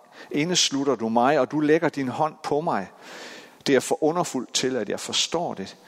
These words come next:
Det er så ophøjet, at jeg ikke fatter det. Hvor skulle jeg søge hen fra din ånd?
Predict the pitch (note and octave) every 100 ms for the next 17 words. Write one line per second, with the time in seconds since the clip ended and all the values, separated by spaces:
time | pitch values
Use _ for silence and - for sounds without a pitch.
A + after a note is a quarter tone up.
0 | - D3+ E3 - F3+ F#3+ G3 - C3 G2+
1 | G2+ A2 - C3 B2+ - C3+ E3 B2+ G2+
2 | - - - - _ _ _ - - -
3 | A#2 G#3 C#3+ - - C3+ B2+ B2+ D#3 -
4 | B2 A#2+ C#3+ - A2 B2+ B2+ F#2+